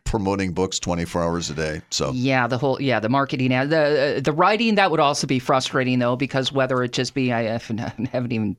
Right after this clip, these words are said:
Speaker 2: thought of writing a book, but just writing day to day, the blocks and all
Speaker 1: Oh.
Speaker 2: that, and just, but the, w-, once you got the story come together, I, I would think it would be rather fascinating and fun and interesting.
Speaker 1: It was fun, yeah. And I'm, I'm blessed that I'm a fairly fast writer, so that,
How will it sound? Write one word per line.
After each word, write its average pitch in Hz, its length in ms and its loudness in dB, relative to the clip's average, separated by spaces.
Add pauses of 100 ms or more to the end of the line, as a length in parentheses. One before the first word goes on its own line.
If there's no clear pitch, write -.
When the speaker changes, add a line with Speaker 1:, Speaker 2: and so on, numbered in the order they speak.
Speaker 2:
thought 139 220 2
of 107 100 -6
writing 113 300 0
a 104 40 -4
book, 131 280 0
but 113 80 -6
just 123 240 -4
writing 139 520 2
day 131 160 2
to 123 120 0
day, 123 260 2
the 113 100 -6
blocks 104 520 -2
and 117 100 0
all 113 160 0
Speaker 1:
Oh. 120 40 -2
Speaker 2:
that, 117 280 0
and 117 180 0
just, 113 240 -4 (220)
but - 220 0
the, 240 100 2
w-, 202 300 -2
once 208 300 0
you - 40 -6
got 170 160 2
the - 60 -2
story 175 360 2
come 131 200 0
together, 120 420 2
I, 123 140 2 (120)
I 135 240 2
would 139 200 -2
think 135 140 0
it - 40 -6
would 127 140 -2
be 123 100 0
rather 113 380 0
fascinating 117 640 0
and 110 140 -2
fun 110 320 -2
and 110 120 0
interesting. - 560 -4
Speaker 1:
It 196 80 0
was 170 120 2
fun, 131 320 2
yeah. 123 380 4
And 127 160 2
I'm, 123 220 2
I'm 117 240 2
blessed 117 320 2
that 110 120 2
I'm 98 140 0
a 92 60 0
fairly 98 320 0
fast 92 420 -2
writer, 98 400 0
so 95 280 0
that, 98 200 0